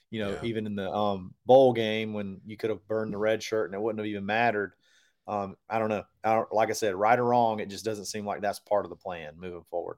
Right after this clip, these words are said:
Speaker 2: Yeah.
Speaker 1: So
Speaker 2: They wouldn't
Speaker 1: give him
Speaker 2: even have burned a
Speaker 1: shot in
Speaker 2: red
Speaker 1: spring.
Speaker 2: shirt because of the four
Speaker 1: Yeah.
Speaker 2: game rule now. Like,
Speaker 1: Right.
Speaker 2: he
Speaker 1: Give
Speaker 2: would have
Speaker 1: him
Speaker 2: been
Speaker 1: a
Speaker 2: fine.
Speaker 1: shot.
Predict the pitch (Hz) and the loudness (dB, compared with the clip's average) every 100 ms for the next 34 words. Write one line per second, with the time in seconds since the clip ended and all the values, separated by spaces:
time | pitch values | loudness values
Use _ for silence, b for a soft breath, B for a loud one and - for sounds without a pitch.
0 | _ 120 104 85 - 120 151 135 120 160 | _ 0 2 0 -2 0 4 6 6 4
1 | 135 127 123 143 196 120 113 - _ _ | 6 8 8 6 4 2 -2 -6 _ _
2 | 135 143 131 123 160 143 127 180 127 95 | 0 0 0 -2 2 4 4 4 0 -4
3 | 71 69 - _ _ _ _ _ 113 104 | -6 -12 -14 _ _ _ _ _ 2 4
4 | 117 120 127 117 - 123 117 117 - | 4 4 2 2 0 2 6 6 4